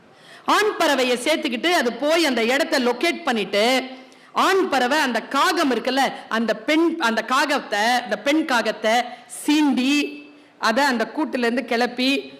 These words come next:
தூரமா கொண்டு போகுமா. அது, அது, அதை தூரமா கொண்டு போற அந்த நிமிடங்கள் இருக்குல்ல, அந்த நிமிடங்களுக்குள்ள இந்த குயில் அந்த இடத்துல முட்டையிடுமா. கொஞ்சம் நினைச்சு பாருங்க இந்த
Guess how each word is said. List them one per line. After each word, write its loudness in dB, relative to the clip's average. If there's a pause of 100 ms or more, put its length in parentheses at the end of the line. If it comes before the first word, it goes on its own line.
(140)
தூரமா 2
கொண்டு 0
போகுமா. -4 (1900)
அது, 2
அது, 0
அதை 0
தூரமா 2
கொண்டு 0
போற 2
அந்த 0
நிமிடங்கள் 2
இருக்குல்ல, 0 (220)
அந்த 0
நிமிடங்களுக்குள்ள 2 (260)
இந்த 2 (300)
குயில் 0 (400)
அந்த 0
இடத்துல 0
முட்டையிடுமா. 0 (1800)
கொஞ்சம் 2
நினைச்சு -2
பாருங்க 0
இந்த -2